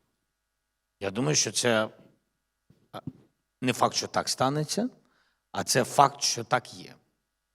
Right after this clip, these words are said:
Ви знаєте, що є програми, коли,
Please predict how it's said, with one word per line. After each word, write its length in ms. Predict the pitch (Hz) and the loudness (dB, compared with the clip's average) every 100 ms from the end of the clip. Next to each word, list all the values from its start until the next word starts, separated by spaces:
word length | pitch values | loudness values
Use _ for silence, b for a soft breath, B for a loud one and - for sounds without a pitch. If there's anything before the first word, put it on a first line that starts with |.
| _ _ _ _ _ - | _ _ _ _ _ -8
Ви 140 | 110 | 0
знаєте, 420 | 113 95 113 104 101 | 4 8 8 8 2
що 200 | - 104 | 0 0
є 160 | 95 | -2
програми, 540 | 92 98 95 120 110 95 | 0 -2 0 0 -2 -2
коли, 440 | 98 95 95 92 | 0 0 0 -2